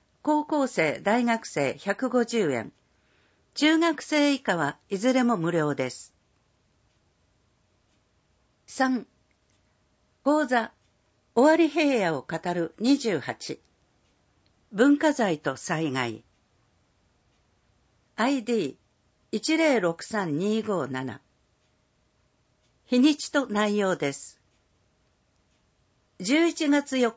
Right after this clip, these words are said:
日休日。地域文化資源を守り伝えること。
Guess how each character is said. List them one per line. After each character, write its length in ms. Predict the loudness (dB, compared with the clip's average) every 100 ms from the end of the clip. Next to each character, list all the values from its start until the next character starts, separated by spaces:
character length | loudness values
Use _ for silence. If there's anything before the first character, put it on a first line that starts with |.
| -4
日 200 | -4 -4
休 220 | 0 2
日。 380 | 2 -2 -4 -6 -6 _ _ _ _ _ _ _ -4
地 100 | 0 2
域 160 | 2
文 260 | 0 2 2
化 140 | 0
資 160 | 0 0
源 300 | 2 2 0
を 40 |
守 360 | 0 0 0 -2
り 100 | -6
伝 260 | -6 -2 0
え 80 | 0
る 100 | -2
こ 140 | -6
と。 220 | -6 -8